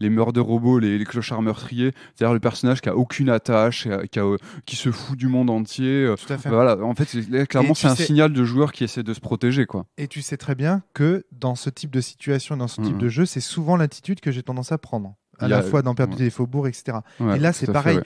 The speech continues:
Speaker 2: Si on regarde la partie, j'ai presque
Speaker 1: Clochard
Speaker 2: pas joué, en
Speaker 1: meurtrier,
Speaker 2: fait.
Speaker 1: ouais.
Speaker 2: J'ai, alors, j'ai,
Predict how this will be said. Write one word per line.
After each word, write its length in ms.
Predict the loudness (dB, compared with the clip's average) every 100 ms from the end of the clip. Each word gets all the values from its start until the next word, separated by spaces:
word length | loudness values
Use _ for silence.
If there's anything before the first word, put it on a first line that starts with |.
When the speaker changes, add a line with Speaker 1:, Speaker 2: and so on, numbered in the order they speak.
| -6 -18
Speaker 2:
Si 220 | -6 -4
on 120 | 0
regarde 340 | 0 2 0
la 120 | 0 0
partie, 380 | -2 -2 -4
j'ai 120 | -4 -4
presque 440 | -4 -6 -4 -6
Speaker 1:
Clochard 400 | -2 0 2 2
Speaker 2:
pas 60 | 4
joué, 60 |
en 20 | 0
Speaker 1:
meurtrier, 340 | -2 -4 -2
Speaker 2:
fait. 60 | 0
Speaker 1:
ouais. 120 | -2
Speaker 2:
J'ai, 140 | -4 -8 -4
alors, 220 | -4 -2
j'ai, 120 | -6